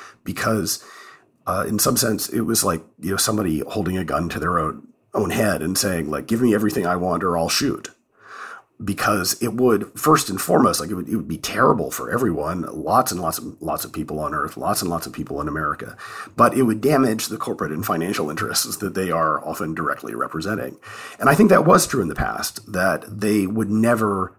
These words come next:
truly contemplate something like this happen, happening. But my, as I say, uh,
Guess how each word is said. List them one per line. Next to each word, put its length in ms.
truly 480
contemplate 560
something 280
like 160
this 160
happen, 340
happening. 520
But 200
my, 560
as 120
I 60
say, 460
uh, 420